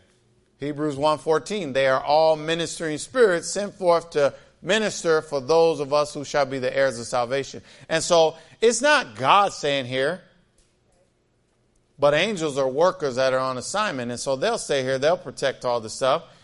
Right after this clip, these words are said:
but God is with us. That's why we should come around each other, man. If you come around, uh, people that got the Spirit of God, there's a lot of people that got a spirit, but it ain't God's Spirit.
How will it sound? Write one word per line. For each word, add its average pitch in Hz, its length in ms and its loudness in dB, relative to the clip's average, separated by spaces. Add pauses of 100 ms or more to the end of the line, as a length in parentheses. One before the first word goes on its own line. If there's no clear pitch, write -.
(200)
but 147 340 2 (520)
God 208 320 4
is 143 180 -4
with 135 180 2
us. - 600 0 (1120)
That's 220 260 4
why 254 160 4
we 226 160 2
should 214 220 -2
come 220 240 -2
around 220 400 0
each 233 200 -6
other, 254 220 -2
man. 247 340 -4 (220)
If 160 140 -8
you 277 100 -4
come 233 240 -2
around, 220 540 2 (320)
uh, 147 220 4
people 247 440 0
that 151 280 2
got 196 300 4
the 196 80 -2
Spirit 202 400 2
of 131 120 -6
God, 202 380 4 (180)
there's 170 200 0
a 170 60 2
lot 180 180 6
of 170 80 -2
people 170 220 -6
that 143 120 0
got 151 220 4
a 127 40 -4
spirit, 185 400 -2
but 143 140 2
it 151 100 0
ain't 147 220 -4
God's 151 300 4
Spirit. 113 360 -8